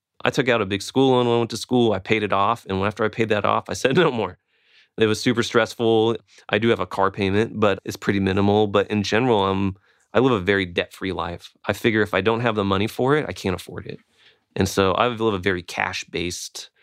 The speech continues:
existence. Um, if I want a piece of gear, I save money. When I have the money, I buy the gear. And that's just kinda how I kinda live my life in general. Like, even if it's vacations or, you know,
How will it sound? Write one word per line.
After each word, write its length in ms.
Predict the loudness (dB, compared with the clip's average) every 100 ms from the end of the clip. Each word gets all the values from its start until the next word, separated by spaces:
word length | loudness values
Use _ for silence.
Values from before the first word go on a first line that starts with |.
| _ -8
existence. 840 | -6 -2 -4 -4 -12 -14 -16 -18 -8
Um, 280 | -4 -2 -4 -10 -12
if 100 | 0
I 80 | 2
want 240 | 2 2 0
a 20 |
piece 220 | -2 -6
of 60 | -2
gear, 280 | 0 0 -2
I 60 | -4
save 280 | -2 -2
money. 340 | 0 2 2 0
When 120 | -2
I 40 | -2
have 240 | -2 -2
the 60 | -2
money, 320 | -2 -2 -4
I 60 | -6
buy 200 | -6 -6
the 80 |
gear. 300 | -10 -12 -14 _ _ _ -4
And 140 | 0
that's 140 | 0 -2
just 160 | -6
kinda 220 | -2 -2
how 480 | -2 -2 -2 -2 -6 -12 -10 -2
I 80 | 0
kinda 220 | 2 0
live 180 | 0 0
my 120 | 0
life 220 | -2 -2
in 100 | -4
general. 260 | -4 -2 -2
Like, 120 | -2 -2
even 140 | 0
if 60 | 0
it's 100 | -4
vacations 760 | -10 -6 -6 -4 -4 -4 -4 -6
or, 220 | -6 -8 -12 -20 -12
you 140 | 0 2
know, 240 | 2 0